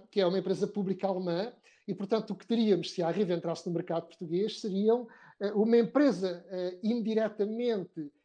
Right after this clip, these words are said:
que é a pertença dos contribuintes alemães, a entrar no mercado português. Portanto, se calhar devíamos estar a falar em novos operadores e não em privados, porque, na verdade,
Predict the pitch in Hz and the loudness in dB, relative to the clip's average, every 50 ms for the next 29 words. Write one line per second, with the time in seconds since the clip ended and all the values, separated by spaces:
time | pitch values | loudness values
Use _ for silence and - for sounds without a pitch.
0 | _ _ - 196 190 190 196 - 202 190 - - 233 240 226 - - - 175 147 | _ _ -2 0 0 0 0 -2 -4 -4 -2 -2 -2 -2 -2 -4 -4 -6 -6 -6
1 | 147 190 - - - 208 208 - 190 214 180 220 226 202 - - 196 190 190 185 | -6 -8 -6 -4 -2 -2 -2 -2 -2 -4 -2 0 -2 -2 -2 -2 -2 -2 -2 -2
2 | 180 175 170 175 208 233 208 - - - _ _ _ - 196 190 214 196 175 - | -2 -2 -2 -2 -2 -4 -6 -10 -14 -18 _ _ _ -4 -2 0 0 0 -2 -4
3 | 202 214 214 214 226 214 - 233 233 233 - - - 262 226 262 247 233 202 - | -4 -4 -2 -2 -4 -4 -4 -4 -6 -6 -8 -12 -10 -6 -4 -4 -4 -4 -6 -8
4 | - - - _ _ _ _ _ _ _ - 233 214 190 - - 156 - - - | -10 -14 -18 _ _ _ _ _ _ _ -2 0 0 0 -2 -6 -14 -16 -18 -20
5 | - _ - - - - 214 196 240 247 208 214 233 214 202 - - 196 196 196 | -20 _ -20 -10 -4 -2 0 0 0 0 -2 -2 -6 -6 -6 -4 -2 -2 -2 0
6 | - 196 190 170 165 170 190 208 208 208 156 165 202 190 196 202 185 170 185 196 | 0 0 0 0 0 0 0 2 0 0 2 0 0 0 0 -2 -2 0 0 0
7 | 220 226 214 - - 226 202 202 226 220 226 247 262 262 214 - - 285 302 277 | 0 0 -4 -8 -12 -10 -10 -8 -6 -4 -4 -4 -4 -6 -8 -4 0 2 2 2
8 | 214 254 254 247 - - - - - - 190 - 190 196 180 190 190 180 190 196 | 2 2 0 0 -2 -4 -10 -16 -16 -16 -14 -10 -8 -6 -6 -4 -4 -4 -2 -2
9 | 202 208 196 208 233 226 | -2 -4 -6 -8 -12 -14